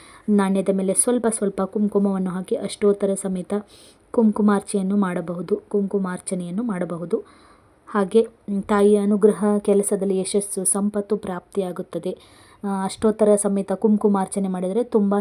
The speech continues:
ಶ್ರೇಷ್ಠ ಎಂದು ನಮ್ಮ ಆಸೆ, ಆಕಾಂಕ್ಷೆಗಳು ಏನೇ ಇದ್ರೂ ನೆರವೇರುತ್ತೆ ಎಂದು ಹೇಳಲಾಗುತ್ತದೆ. ಹಾಗೆ ಬೀಜ ಮಂತ್ರವನ್ನು ಪಠಿಸಬಹುದಾಗಿದೆ. ನೂರ ಎಂಟು ಸಾರಿ, ಹಾಗೆ ಇಪ್ಪತ್ನಾಲ್ಕು ಸಾರಿ, ನಮಗೆ ಎಷ್ಟು ಸಾಧ್ಯವಾಗುತ್ತೋ ಅಷ್ಟು ಸಾರಿ,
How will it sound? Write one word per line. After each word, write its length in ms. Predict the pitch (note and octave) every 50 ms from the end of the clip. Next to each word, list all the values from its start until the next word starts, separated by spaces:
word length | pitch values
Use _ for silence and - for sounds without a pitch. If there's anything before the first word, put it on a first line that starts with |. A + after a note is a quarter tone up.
| G3+
ಶ್ರೇಷ್ಠ 360 | - G#3 G3+ G3 - - - G3+
ಎಂದು 420 | G3 F#3+ F#3 F#3+ A3+ A#3+ A#3+ A#3+ -
ನಮ್ಮ 180 | G3 F#3 F#3+ F#3 F#3
ಆಸೆ, 720 | F3+ F3+ G3 G3 - - - - - - - G3 G3 - - - - - - - - - _ -
ಆಕಾಂಕ್ಷೆಗಳು 880 | G#3+ G#3 G#3 - G#3+ A3 A3 - A#3 G#3+ G#3 G3+ G#3 G#3 A3 A3 - -
ಏನೇ 320 | G#3 G3+ G3+ G#3 G#3+ G#3
ಇದ್ರೂ 240 | G3+ G3 - A3+ B3+
ನೆರವೇರುತ್ತೆ 600 | C4 A3+ G#3 G3 G3 F#3+ G3 G3 G3 G3 - G3 F#3
ಎಂದು 180 | F#3 G3 A3+
ಹೇಳಲಾಗುತ್ತದೆ. 760 | A#3 A3+ G3+ F#3 F3+ F3+ F3 E3+ F3 - - E3+ E3+ F#3 G#3+ - _ _ _ _ _ _ _ _ _ _ _ _ _ _ _ _ _ _ _ _ _ _ _ _ _ _ - - - - - - - - - - - - - - -
ಹಾಗೆ 480 | - A3 G#3 F#3+ F#3 A#3 C4 C4+ - - -
ಬೀಜ 420 | G#3+ F#3 A3+ A3+ A#3+ C4+ C#4 - E4
ಮಂತ್ರವನ್ನು 640 | D#4+ C#4+ B3 A#3 A3 A3+ A3+ A3+ G#3 G#3+ A3+ C#4+ E4+
ಪಠಿಸಬಹುದಾಗಿದೆ. 1120 | D4+ C#4+ A3 G#3 G3+ - - G3+ F#3 F#3+ F3+ G3 F#3 F#3+ F#3 F#3 F3 F3+ F3 G#3 B3+ C#4 - _ _ _ - - F3
ನೂರ 280 | G#3 G3+ G3+ G3+ G3+ G3+ G3+ G3+
ಎಂಟು 360 | F#3+ F#3+ F#3+ G3 G3+ - G#3+
ಸಾರಿ, 420 | G#3 - G#3 G3 F#3+ F#3 F#3+ G3+
ಹಾಗೆ 440 | G#3 - - - F#3+ F#3+ F#3 F#3+ G#3
ಇಪ್ಪತ್ನಾಲ್ಕು 720 | G#3+ - G3+ G3+ - - F#3 F#3+ F#3+ F3+ F3+ F#3+ F#3 G#3+
ಸಾರಿ, 240 | G3 - G3 F#3 F#3+
ನಮಗೆ 320 | F3+ F#3 F#3 F#3 F3+ F#3 F#3
ಎಷ್ಟು 280 | F3+ - - - A#3
ಸಾಧ್ಯವಾಗುತ್ತೋ 680 | A3 - G3 F3+ F3 F3+ F#3+ F#3 F#3+ F#3 F#3 F#3 - A#3+
ಅಷ್ಟು 360 | B3 G#3 - - _ - G#3
ಸಾರಿ, 340 | G3 - G3+ F#3 G3 B3 D4+